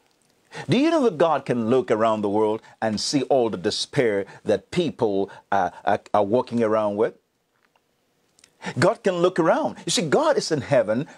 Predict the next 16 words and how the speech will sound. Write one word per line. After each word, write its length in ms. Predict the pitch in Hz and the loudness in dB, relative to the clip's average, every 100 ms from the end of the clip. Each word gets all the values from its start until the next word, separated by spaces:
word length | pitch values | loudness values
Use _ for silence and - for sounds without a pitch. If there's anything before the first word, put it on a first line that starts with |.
| - | -2
with 240 | 202 135 | -2 0
great 280 | 170 320 - - | 0 0 -2 -2
ideas 500 | 123 107 120 117 - - - | -2 0 0 0 -2 -10 -2
and 220 | 143 233 | -2 0
great 280 | 170 - - | -2 -4 -4
plans 460 | 262 220 110 92 - - | -2 0 -2 -8 -14 -8
to 100 | - | -2
make 340 | 180 185 - 127 | 2 2 0 -2
the 120 | 190 | 0
world 420 | 147 196 277 143 | 2 2 2 0
a 60 | 123 | 2
better 200 | 117 104 | 2 0
place. 540 | - 117 53 - - _ _ _ _ _ - | -2 -4 -4 -18 -20 _ _ _ _ _ 0
God 140 | 269 | 0
has 300 | 127 175 147 | 2 0 0
this 280 | - 139 - | -2 -4 -4